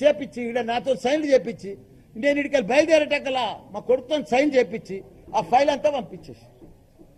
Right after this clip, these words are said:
పంపిస్తే అక్కడ నేను పోయినా, అప్పటికి రూమ్లోనే ఉన్నాడు. ఐదు నిమిషాల ముందే నేనన్నా, "ఎవరా అధికారి?" ఈడ అంటే నేనన్నా, "ఎందుకు సైన్ చేపించినావు నువ్వు? మా కొడుకు వెళ్తే బాగలేదు, హాస్పిటల్లో వాడు బెడ్ రూమ్లో ఉంటే, ఐసీయూలో ఉంటే ఆడ పోయి సైన్ చేపించు."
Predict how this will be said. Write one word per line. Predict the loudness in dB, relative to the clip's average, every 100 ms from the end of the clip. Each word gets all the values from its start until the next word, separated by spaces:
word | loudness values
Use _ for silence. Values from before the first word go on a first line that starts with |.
| _
పంపిస్తే | -4 -2 -2 -2
అక్కడ | -2 -2
నేను | -2 0
పోయినా, | -2 -4 -8 -20 -18 -10
అప్పటికి | -4 -4 -4
రూమ్లోనే | -6 2 2
ఉన్నాడు. | 2 -2 -4
ఐదు | -2 -2
నిమిషాల | -2 -8 0 0
ముందే | 0 -6 -8 -12 -20 -20 -20 _ _ _ -6
నేనన్నా, | -2 0
"ఎవరా | 2 2 2 2
అధికారి?" | 0 -4 -4 -4
ఈడ | -8
అంటే | -14 -20 -12
నేనన్నా, | -10 -10 -14 -20 -20 -14 -10
"ఎందుకు | -8 -6
సైన్ | -6 -4
చేపించినావు | -6 -8 -12 -12 -14
నువ్వు? | -16 -20 -20 -20 -20 -12
మా | -8
కొడుకు | -6 -6 -2
వెళ్తే | 0 4
బాగలేదు, | 6 6 4 -2 -14 -20 -20 -20 -6
హాస్పిటల్లో | -2 0 0 2 0
వాడు | 0 -4
బెడ్ | -4 -6 -6
రూమ్లో | -12 -16 -10 -6 0 2 2
ఉంటే, | 2
ఐసీయూలో | -2 -2 -4 -6
ఉంటే | -4 -2
ఆడ | -2 -4
పోయి | -6
సైన్ | -8 -10
చేపించు." | -12 -16 -20 _